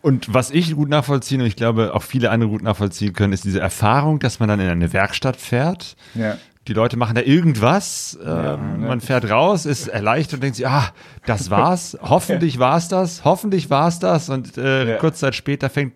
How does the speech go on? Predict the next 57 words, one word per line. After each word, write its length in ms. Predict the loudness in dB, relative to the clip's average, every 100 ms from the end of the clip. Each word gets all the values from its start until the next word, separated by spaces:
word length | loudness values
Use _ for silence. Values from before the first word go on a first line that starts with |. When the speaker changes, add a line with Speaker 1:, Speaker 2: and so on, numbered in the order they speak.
| _
Speaker 1:
das 160 | -4 0
Problem 400 | 0 2 2 2
wieder 260 | 4 4
an, 280 | 4 0 -2 -6 -20 -12
Speaker 2:
Ja. 360 | -8 0 2 4
Speaker 1:
äh, 40 |
und 160 | 2 2
du 40 |
weißt, 220 | 2 2
okay, 380 | 0 0 2 2
das, 160 | -2 -4
das 160 | -2 2
war 80 |
jetzt 120 | 2 2
alles 300 | -2 -2 -6
umsonst, 720 | -2 2 4 2 0 -4 -4
äh, 280 | 2 2 2
ich 80 | 0
Speaker 2:
Ja. 60 | -2
Speaker 1:
hab 60 |
da 120 | 0
jetzt 220 | 0 0 0
nett 240 | -2 -2
Geld 200 | -2 -2
bezahlt 380 | 0 -4 0 -2
für 100 | -2
irgendeine 300 | -2 0 0
Reparatur, 460 | 0 -2 -2 -2 0
keine 240 | 0 2
Ahnung, 320 | 2 2 0 -2 -14 -14 -4
aber 200 | 0 2
das 120 | 2
Problem 440 | -2 -2 2 2 2
besteht 280 | -2 -2
immer 220 | 0 0 0
noch 220 | -4 -6
und 320 | -4 -4 -6
Speaker 2:
Ja. 120 | -8
Speaker 1:
so 140 | -2 2
ähnlich 240 | 2 2
war 100 | 2
das 100 | 0
bei 120 | 0
dir 200 | 0 2
auch. 240 | 0 -2 -6 _ _
Speaker 2:
Ja, 240 | 2 2 2
absolut, 580 | -6 -6 -2 -2 -2
absolut. 480 | -6 -6 -6 -4 -4 -8 -20 -14
Und 140 | -2 0
das 180 | 2 2
war 100 | 4
natürlich 360 | 4 4 0
Speaker 1:
Mhm. 40 | 0
Speaker 2:
super 240 | 0 2
interessant 440 | 2 0 -4 -4 -2
dann 140 | -4
für 100 | -4